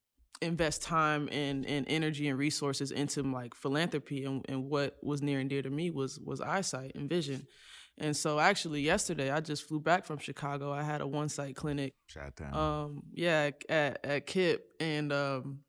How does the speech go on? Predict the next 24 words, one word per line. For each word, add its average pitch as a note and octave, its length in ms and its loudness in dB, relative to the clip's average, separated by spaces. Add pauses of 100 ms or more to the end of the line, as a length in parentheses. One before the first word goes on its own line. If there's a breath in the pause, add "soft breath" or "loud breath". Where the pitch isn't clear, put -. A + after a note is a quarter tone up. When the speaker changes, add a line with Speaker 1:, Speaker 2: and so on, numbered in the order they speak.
(220)
Speaker 1:
you D#3 140 -4
know, D3+ 100 2
I D3 40 6
was D3+ 160 2
able D#3 320 4
to, C#3 340 0
every F3 280 2
year F3 200 4
I D#3+ 60 4
do D#3 180 -2
an C#3+ 140 -2
eye E3+ 160 2
clinic D3 400 2 (380 loud breath)
with C#3+ 120 -4
One D#3 200 2
Sight, D3 300 2
and C#3 140 -2
I, C3+ 180 0 (200)
I C#3 320 4 (160)
get, D3 280 -2
um, C#3 440 -4 (440)
free F3+ 280 0
eye D#3 220 4
exams, D#3+ 720 -4